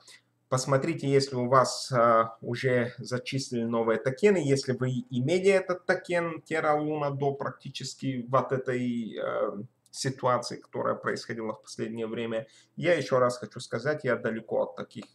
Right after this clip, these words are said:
экосистем, э, и воздержусь, и не буду интересоваться и новым токеном. Также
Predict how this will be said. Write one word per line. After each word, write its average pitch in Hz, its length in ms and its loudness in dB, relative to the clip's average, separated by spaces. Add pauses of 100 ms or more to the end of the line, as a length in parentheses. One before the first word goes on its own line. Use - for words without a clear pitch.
(100)
экосистем, 156 1000 -6
э, 117 320 -4
и 139 260 -6
воздержусь, 123 760 0
и 143 40 -8
не 120 120 -4
буду 117 360 -6
интересоваться 110 920 -6
и 110 60 -6
новым 107 340 -6
токеном. 104 460 -8
Также 123 480 0